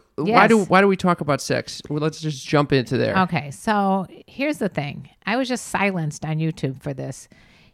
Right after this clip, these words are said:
Speaker 2: You, you know, I, th-, I just think our world is changing and getting more and more conservative, and we wanna open up the boundaries of what people can talk about. Why are we closing up communication? Why aren't we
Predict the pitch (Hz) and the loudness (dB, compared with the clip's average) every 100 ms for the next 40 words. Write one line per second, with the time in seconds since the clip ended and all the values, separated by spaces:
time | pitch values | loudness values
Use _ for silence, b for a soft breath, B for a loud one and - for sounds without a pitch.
0 | - 226 240 262 240 - _ - 214 - | -8 -4 -2 -2 -2 -8 _ -8 -8 -8
1 | - 220 294 - - 254 185 170 233 233 | -10 -8 -8 -8 -6 -2 0 0 0 -2
2 | 170 - 208 226 202 185 165 - 180 180 | -4 -4 -4 -2 -2 -2 -4 -4 -4 -2
3 | 170 170 185 214 180 175 190 185 254 247 | 0 0 -2 -2 -2 -2 -4 -4 -4 -4
4 | 170 170 180 208 220 196 185 175 - 190 | -4 -2 -2 -2 0 -2 -2 -4 -4 -4
5 | 175 _ 170 156 156 190 247 214 165 165 | -6 _ -8 -8 -6 -6 -4 -2 -2 -2
6 | 175 - 208 202 208 202 233 247 151 147 | -4 -4 -6 -6 -4 -2 -2 -2 -4 -2
7 | 151 226 - 202 220 233 - 202 214 208 | -2 -4 -2 -2 0 -4 -6 -6 -4 -4
8 | 196 - 247 - - 175 - - 175 156 | -4 -4 -6 -6 -20 -20 -20 -8 -4 -4
9 | 156 160 - 147 175 196 190 | -4 -6 -8 -6 -2 -2 -4